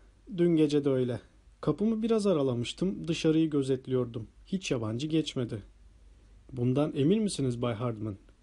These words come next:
"Tabii eminim. Trene dışarıdan kimse binmedi. Arkadaki vagonlardan bu tarafa geçen de olmadı. Bu bakımdan yemin edebilirim." "Yerinizden kondüktörü görebiliyor muydunuz?"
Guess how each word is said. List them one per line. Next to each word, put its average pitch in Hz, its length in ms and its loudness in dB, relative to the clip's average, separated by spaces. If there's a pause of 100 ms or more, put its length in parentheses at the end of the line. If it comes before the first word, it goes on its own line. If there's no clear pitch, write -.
(500)
"Tabii 202 280 4
eminim. 117 380 0 (360)
Trene 147 340 2
dışarıdan 165 480 2
kimse 165 440 -2
binmedi. 131 420 0 (440)
Arkadaki 147 560 0
vagonlardan 135 720 2
bu 160 60 -8
tarafa 127 320 0
geçen 165 440 2
de 147 40 4
olmadı. 123 440 -2 (540)
Bu 196 120 2
bakımdan 190 560 2
yemin 170 260 2
edebilirim." 190 540 2 (880)
"Yerinizden 151 600 2
kondüktörü 160 580 0
görebiliyor 143 520 2
muydunuz?" 147 600 -4